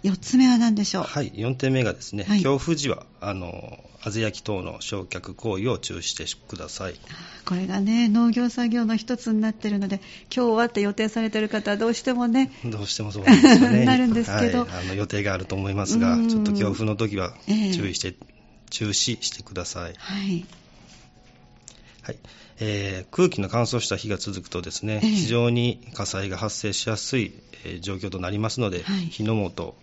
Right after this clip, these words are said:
Speaker 2: 火の取り扱いには十分ご注意ください。
Speaker 1: はい、わかりました。ありがとうございました。あの、これ以外に火災の発生の時の注意点など、ちょっとご紹介いただけますか？
Speaker 2: はい。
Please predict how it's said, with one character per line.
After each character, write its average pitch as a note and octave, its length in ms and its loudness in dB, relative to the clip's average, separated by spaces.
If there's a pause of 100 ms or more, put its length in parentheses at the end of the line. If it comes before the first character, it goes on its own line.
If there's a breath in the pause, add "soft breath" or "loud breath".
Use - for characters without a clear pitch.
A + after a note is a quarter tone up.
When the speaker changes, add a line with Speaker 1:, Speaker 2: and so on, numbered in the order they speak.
(180)
Speaker 2:
火 - 160 -4
の F#2+ 80 -2
取 G2 220 -6
り G2+ 40 -2
扱 G2+ 300 -6
い - 20 0
に A#2+ 80 2
は G2+ 60 0
十 F#2 180 -8
分 G#2 240 -4
ご - 100 -10
注 - 160 -12
意 D2+ 60 -12
く - 100 -16
だ - 120 -10
さ G2 260 -6
い。 E2+ 60 -6
Speaker 1:
は - 160 -8
い、 F#3+ 60 -2
わ - 40 -12 (240)
か - 180 -16
り F3+ 60 -14
ま - 80 -10
し - 140 -12
た。 E3+ 160 -4
あ D#3+ 60 -4
り D#3 100 -8
が D#3 100 -6
と D3+ 140 -10
う - 20 -10
ご D#3 60 -8
ざ D3+ 160 -6
い D#3 40 -4
ま D#3+ 140 -4
し E3+ 120 -8
た。 - 160 -8 (580 loud breath)
あ G#3 100 2
の、 F#3+ 240 2
こ B3 220 0
れ D4+ 200 4
以 D4+ 140 8
外 D4+ 300 6
に A3 240 4
火 A3 180 2
災 C#4 260 4
の C4+ 140 6
発 C4 240 0
生 C4 240 0
の B3 140 2
時 A3+ 340 -4
の G#3 160 2
注 B3 260 -2
意 A#3+ 80 -2
点 G#3+ 280 0
な F#3+ 100 0
ど、 F3 220 -4 (180)
ち - 60 -8
ょ - 20 -4
っ F3+ 40 -8
と - 160 -8
ご F3+ 120 -4
紹 F3 160 -6
介 D#3+ 140 -6
い E3+ 40 -8
た F3+ 60 -4
だ F#3+ 120 -4
け G3+ 120 -4
ま G3+ 160 2
す - 140 -12
か？ F3+ 120 -4
Speaker 2:
は G3 300 2
い。 A2 80 -2